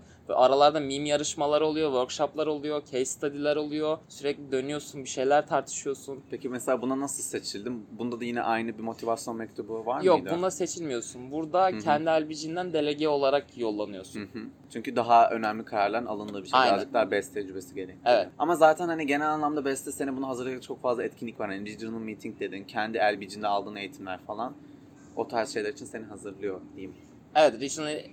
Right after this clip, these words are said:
Speaker 1: meeting'in zaten amacı birazcık daha böyle etkinliklerden öncesinde tartışmak, oraya gittiğinde birazcık daha hazır hissetmek amaçlı.
Speaker 2: Aynen,
Speaker 1: Bu
Speaker 2: süper.
Speaker 1: gerçekten çalışma etkinliğiydi.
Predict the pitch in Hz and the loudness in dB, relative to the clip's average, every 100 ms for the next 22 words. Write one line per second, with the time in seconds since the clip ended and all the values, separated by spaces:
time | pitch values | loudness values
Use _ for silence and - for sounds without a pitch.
0 | - 143 151 143 151 147 147 147 151 147 | -14 -6 -6 -6 -6 -2 2 2 0 -4
1 | 147 156 143 127 120 156 165 151 139 135 | -4 0 2 2 2 2 2 4 2 2
2 | - 139 131 - 135 139 135 143 143 - | -2 -10 -10 0 2 2 2 2 2 2
3 | 143 143 131 143 135 135 104 - 110 107 | 0 0 -2 -2 0 2 2 0 -6 -2
4 | 120 120 120 120 127 120 107 113 131 123 | 0 0 -4 -4 0 2 0 0 -2 -2
5 | 107 101 104 92 92 90 82 113 101 92 | -6 -10 -10 -12 -10 -8 -6 -6 -8 -14
6 | - - 139 123 107 113 147 131 110 107 | -14 -2 6 6 4 -4 -4 -6 -8 -10
7 | 90 - 92 80 78 | -12 -14 -16 -14 -14